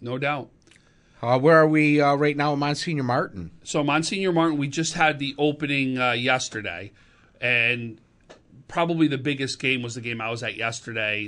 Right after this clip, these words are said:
Speaker 1: that I thought was the, gonna be the closest game of the day, was Saint Mary's
Speaker 2: And Timon.
Speaker 1: versus Timon. Yeah. And, uh, the final ended up being five two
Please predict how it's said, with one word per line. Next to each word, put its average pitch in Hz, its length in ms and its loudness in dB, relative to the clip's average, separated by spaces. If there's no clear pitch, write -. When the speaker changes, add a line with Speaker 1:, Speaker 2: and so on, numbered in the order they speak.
Speaker 1:
that 113 120 -4
I 117 140 0
thought 117 260 -6
was 110 220 -12
the, 110 440 -8
gonna 117 180 -8
be 110 120 -10
the 107 100 -10
closest 113 540 -10
game 113 220 -6
of 104 60 -10
the 104 80 -10
day, 104 480 -6
was 117 200 -6
Saint 113 280 -2
Mary's 110 440 -6
Speaker 2:
And 95 80 -12
Timon. 113 360 0
Speaker 1:
versus 104 180 -10
Timon. 92 460 -10
Yeah. 101 260 -8
And, 113 400 -2
uh, 104 480 -2
the 117 100 -6
final 131 460 -2
ended 120 240 -4
up 110 160 -4
being 113 300 -6
five 110 580 -4
two 101 580 -6